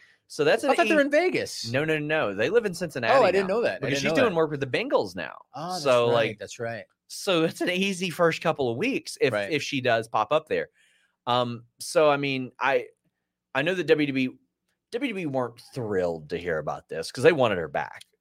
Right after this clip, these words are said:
Speaker 1: And why wouldn't they want her
Speaker 2: Sure.
Speaker 1: back? If I were
Speaker 2: Renee's
Speaker 1: Triple
Speaker 2: great.
Speaker 1: H, that's one of the first hires I would go after.
Speaker 2: Yep.
Speaker 1: Kathy Kelly also,
Speaker 2: Yep.
Speaker 1: great that she's back.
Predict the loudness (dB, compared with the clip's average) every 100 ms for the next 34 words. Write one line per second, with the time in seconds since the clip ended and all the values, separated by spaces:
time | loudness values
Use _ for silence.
0 | _ -4 2 4 6 4 6 6 6 2
1 | 2 2 2 4 6 6 2 -2 2 4
2 | 4 4 4 6 4 2 -2 -4 -4 -6
3 | -6 -4 -4 0 0 2 0 -2 -2 -4
4 | -4 -4 -2 -2 -2 _ -2 0 0 -6
5 | -2 0 0 0 0 0 -2 0 0 -2
6 | -6 -10 -4 0 2 2 -2 -12 -10 -10
7 | -10 -12 -14 -20